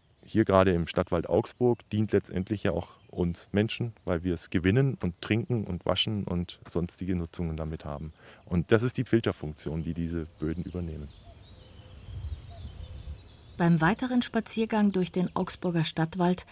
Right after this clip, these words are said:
Speaker 2: beobachten wir Kreuzottern beim morgendlichen Sonnenbad, sehen einen Eisvogel über einer kleinen Wasserfläche rütteln oder überraschen zwei junge Ringelnattern, wie sie in einem seichten Tümpel nach Kaulquappen jagen.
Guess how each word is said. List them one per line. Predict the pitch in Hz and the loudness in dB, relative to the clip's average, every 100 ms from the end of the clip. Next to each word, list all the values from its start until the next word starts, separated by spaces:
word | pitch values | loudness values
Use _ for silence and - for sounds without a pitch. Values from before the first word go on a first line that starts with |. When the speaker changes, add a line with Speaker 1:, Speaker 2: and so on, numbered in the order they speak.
| - - - | -20 -20 0
Speaker 2:
beobachten | 190 196 214 - 208 | 2 4 4 4 4
wir | 190 | 4
Kreuzottern | - 185 190 208 - 175 165 156 139 139 | 2 4 6 6 2 0 2 4 4 2
beim | 135 147 | 2 2
morgendlichen | 156 165 143 143 156 151 | 2 2 2 0 0 4
Sonnenbad, | 160 165 147 139 135 - - - _ _ | 6 8 6 4 0 -4 -20 -20 _ _
sehen | - 190 214 - | 4 8 8 8
einen | 170 165 - | 6 4 4
Eisvogel | 160 208 - 214 202 196 | 2 0 0 0 0 0
über | 170 - | 0 0
einer | 165 160 | 0 0
kleinen | 170 151 147 147 | 2 2 2 0
Wasserfläche | 170 233 202 208 185 208 180 | -2 -2 -2 -2 -2 0 0
rütteln | 208 202 190 - - - - - | 2 2 0 0 -20 -20 -20 -2
oder | 247 294 - | 2 2 2
überraschen | 233 220 214 220 | 0 2 4 4
zwei | - 196 | 4 2
junge | 196 202 196 | 4 6 6
Ringelnattern, | 226 247 175 160 143 151 139 - - - - | 8 8 8 6 4 2 0 -2 -20 -20 0
wie | 165 | 2
sie | 156 | 4
in | 170 | 4
einem | 156 151 147 | 4 4 4
seichten | 156 185 - - 175 - | 2 0 0 -2 -2 2
Tümpel | 170 165 175 | 0 2 2
nach | 175 - | 0 -2
Kaulquappen | - 135 - 139 - 143 | -2 -2 -2 -6 -2 -2
jagen. | 135 117 - | -2 -6 -8